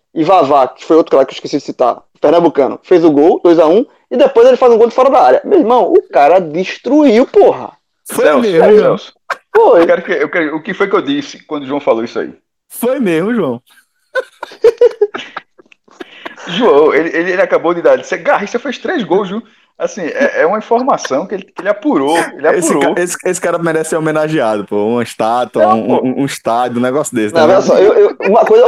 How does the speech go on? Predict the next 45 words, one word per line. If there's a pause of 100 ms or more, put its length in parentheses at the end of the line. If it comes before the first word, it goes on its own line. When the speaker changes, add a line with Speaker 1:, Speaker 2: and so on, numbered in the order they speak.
Speaker 1:
eu,
Speaker 3:
Veja
Speaker 1:
eu
Speaker 3:
só,
Speaker 1:
falei
com
empolgação,
Speaker 3:
aquilo
ali
Speaker 1:
pô.
Speaker 3:
não
existe,
pô. (180)
Eu
sei
que,
meu
irmão,
hoje
você
fala
de
coração
não,
mas
é
porque,
assim, (840)
tu
teve
que
tirar
uma
prova
dos
nove
pra
saber
se
Garrincha
jogava
bola, (160)
porra. (440)
Tá
ligado?